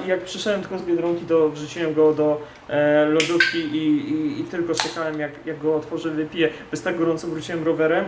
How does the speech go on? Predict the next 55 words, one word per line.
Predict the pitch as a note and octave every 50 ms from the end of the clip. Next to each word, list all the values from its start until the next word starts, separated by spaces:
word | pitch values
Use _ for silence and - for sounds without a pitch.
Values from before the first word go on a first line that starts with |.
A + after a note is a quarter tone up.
| -
od | F3 E3+
razu | E3+ F3 E3+ E3 E3+ E3+
pierwsze | - G3 F#3+ - G#3 -
co, | - G#3 G#3 G#3 G#3 - - - -
prysznic | G3 G#3 G3+ - - A3+ A#3 A#3+ B3 B3 - - - - - - - - -
i, | E3 E3+ F#3 F#3 - -
a, | E3 E3 C#3+
najlepsze | D3+ E3 E3+ F3 - G3
jest | F#3+ F3+ -
to, | F#3+ F3+
że | F3+ F#3+ F3+
już | F3 E3+ E3+
to | - F#3
nagrywałem, | E3+ E3+ E3 F3+ - - A#3+ B3+ A#3 G#3+ A3 A3 -
ale | F3+ F#3+ A3 -
było | F3+ F3 E3
za | E3+ E3+
krótkie | F3 - G3 F#3 - G3+ F#3+
i | F3+
muszę | E3+ E3+ - F3+
jeszcze | E3+ E3 E3 - F#3 E3
raz, | D3+ C#3+ C#3+ - - F3
musiałem | F#3+ G3 G#3+ F3+ E3 D#3+
jeszcze | D3+ - E3 D3+
raz | C#3 C#3 C#3
nagrać. | C3+ B2+ B2+ C3+ - - - - - - - A#3
Dzięki, | C#4+ E4 C#4 A3+ A#3+ A3
że | G3 G3+
mogłem | F#3 F3+ E3+ E3+ E3+
się | E3 D#3
wygadać, | D3+ D3+ D3 D3 - -
dzięki, | C#4 C#4 A#3+ D4
że | A#3+ C#4
mnie | A#3+ A#3
wysłuchaliście. | A3+ - A#3+ G#3 G3+ - G3+ D#3 - - - - -
Widzimy, | D#3+ E3 E3+ F#3+ F3
słyszymy | - D#3 D3+ - F#3+ F3+
się | E3+ E3
już | D3+ E3 E3+ E3+ E3+ - - - - G3
jutro. | F#3+ F#3+ F3+ E3+ - D3+ - - - - - - - - - - - - - - - - - -
Jak | D3+ E3+ E3+
zwykle | E3+ A3 A3+ A#3 A#3
o | G#3+
tej | - G#3 G3+
samej | A#3 A3+ G#3+ G#3
porze, | G#3 G3 F#3 F#3
osiemnastej, | E3+ F#3 G3+ G#3+ A3 A3 - G#3+ F3
był | E3+ F3
z | F3
wami | F#3 F#3 F#3 F#3+
Adam, | F#3+ F#3 F#3 F3
trzymajcie | - - - D3+ D3 D3 -
się | - G3 G#3
i | G#3
cześć. | - C#3+ C#3 C#3